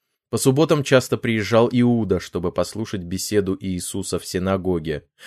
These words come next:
после которой оставался, чтобы повидаться с ним. И чем больше Иуда виделся со своим старшим братом,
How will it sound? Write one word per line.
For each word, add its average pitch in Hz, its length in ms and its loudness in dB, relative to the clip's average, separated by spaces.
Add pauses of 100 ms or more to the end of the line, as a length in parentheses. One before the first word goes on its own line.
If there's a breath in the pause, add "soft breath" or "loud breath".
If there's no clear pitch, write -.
(160 loud breath)
после 101 280 0
которой 113 380 4
оставался, 98 680 2
чтобы 85 320 -6
повидаться 85 720 -2
с - 140 -12
ним. 76 320 -8 (480 loud breath)
И 101 100 -6
чем 117 200 0
больше 135 380 4
Иуда 123 280 2
виделся 104 480 0
со 92 140 -6
своим 92 320 0
старшим 90 520 -2
братом, 113 460 2